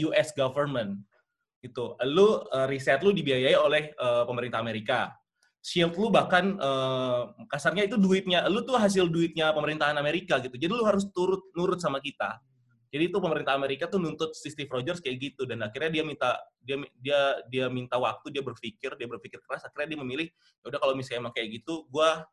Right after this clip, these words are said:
tinggalin deh si Captain America ini, identitas apa, eh, gelar gua sebagai Captain America," gitu kan. Jadi tinggalin sama dia. Nah, di situ si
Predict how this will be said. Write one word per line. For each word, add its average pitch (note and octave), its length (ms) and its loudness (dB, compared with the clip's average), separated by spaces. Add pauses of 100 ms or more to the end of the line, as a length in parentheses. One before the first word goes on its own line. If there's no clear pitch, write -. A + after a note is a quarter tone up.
(200)
tinggalin C3+ 400 -2
deh D#3 240 -2 (240)
si - 160 -18
Captain A#2 340 -4
America A#2 380 -4
ini, B2 180 -8
identitas A#2+ 400 -8
apa, C3+ 160 -4
eh, A#2 520 0 (1080)
gelar D3+ 320 4
gua C#3+ 160 2
sebagai C#3 260 -2
Captain B2+ 300 0
America," C#3 420 0
gitu A#2+ 220 -6
kan. A#2 160 -6
Jadi C#3 180 -8
tinggalin C3 400 -2
sama A#2+ 220 -8
dia. G#2+ 260 -10 (920)
Nah, C3 80 -4
di C3+ 100 -6
situ B2 300 -6
si F3+ 260 -6